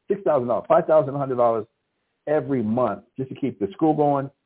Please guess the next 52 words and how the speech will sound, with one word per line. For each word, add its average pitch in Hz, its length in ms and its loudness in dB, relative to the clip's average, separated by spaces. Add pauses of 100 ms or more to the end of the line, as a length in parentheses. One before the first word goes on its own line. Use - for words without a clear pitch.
(260)
keep 131 120 -6
the 117 80 0
lights 123 260 2
on, 117 340 -2
and 107 160 -12
keep, - 200 -6 (120)
keep 127 160 -6
the, 107 140 -2
um, 92 400 0 (500)
uh, 95 220 2
the - 160 -6
internet 131 300 -2
going, 101 340 -2 (420)
uh, 101 100 0
to 113 120 -4
reach 113 200 0
out. 87 240 2 (120)
So 131 60 0
if 123 80 0
you'd 170 60 4
like 190 120 2
to 165 80 0
leave 160 120 2
a 139 40 0
financial 143 400 -2
donation 131 460 -6 (140)
to 113 80 -2
help 139 160 2
out 120 340 2
with 107 200 0
any 143 180 -2
of 135 60 -2
these 135 180 -4
things, 127 280 -2 (520)
um, 107 500 -2
there's 117 160 2
a - 20 0
Wells 143 300 4
Fargo 156 260 4
account. 160 280 -2 (460)
If 113 100 0
you 123 60 -4
go 131 100 6
to 113 100 2
I 127 200 4
S 120 160 0
B 127 80 0
H 123 120 -4
P 120 80 -12
K 120 160 -2
dot 104 220 -2
com, 127 320 -2